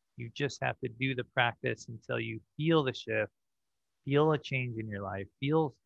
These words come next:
you know, this other way of, of being e-, ever so slightly. You know, I'm not saying, like, "Oh, get in," you know, you're just enlightened now and you see the world differently, but you need to be able to almost just see that, that, that light has to come through a crack somewhere,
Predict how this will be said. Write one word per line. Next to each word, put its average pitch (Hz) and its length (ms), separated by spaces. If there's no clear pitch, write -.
you 131 80
know, 120 120
this 117 260
other 147 480
way 104 600
of, 123 200
of 123 180
being 139 440
e-, 147 200
ever 160 160
so 185 160
slightly. 156 480
You 135 80
know, 135 80
I'm 135 60
not 131 180
saying, 127 220
like, 127 180
"Oh, 117 260
get 127 160
in," 120 160
you 127 100
know, 107 280
you're 113 160
just - 260
enlightened 123 400
now 117 140
and 117 100
you 110 60
see - 240
the 113 120
world 127 280
differently, 117 300
but 123 180
you 135 80
need 160 140
to 143 60
be 147 60
able 135 120
to 131 80
almost 143 280
just - 300
see 160 160
that, 139 180
that, 123 200
that 123 160
light 151 200
has 143 160
to 131 100
come 139 240
through 135 160
a 110 40
crack 147 480
somewhere, 110 480